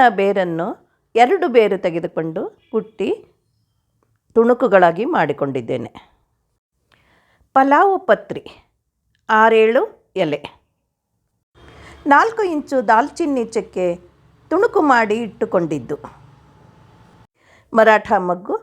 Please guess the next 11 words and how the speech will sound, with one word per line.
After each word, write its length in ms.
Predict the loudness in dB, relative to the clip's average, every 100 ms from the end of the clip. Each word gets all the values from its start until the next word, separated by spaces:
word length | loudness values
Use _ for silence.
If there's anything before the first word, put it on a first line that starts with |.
| _ -8
ಒಂದು 240 | -6 -2
ಹದಿನೈದು 520 | -2 -2 -2 -2 -2 -4
ಇಪ್ಪತ್ತು, 460 | -4 -6 -8 -12 -18 -20 _ _ _ _ _ _ _ _ 2
ಲವಂಗ 400 | 4 4 -2 -6 -8 -20 _ _ -2
ಎರಡು 640 | 0 0 0 -4 -8 _
ಟೇಬಲ್ 300 | -4 -2 -4
ಸ್ಪೂನು, 680 | -8 -14 -14 -14 -16 _ _ _ _ _ _ _ _ _ _ _ _ _ _ _ 0
ನಕ್ಷತ್ರ 540 | 0 0 -4 -4 -2 -2
ಹೂವು 380 | 0 0 -2 -4 _ -6
ಐದು 580 | -2 0 -2 -6 -6 _ -6
ಇರಲಿ. 360 | -6 -6 -10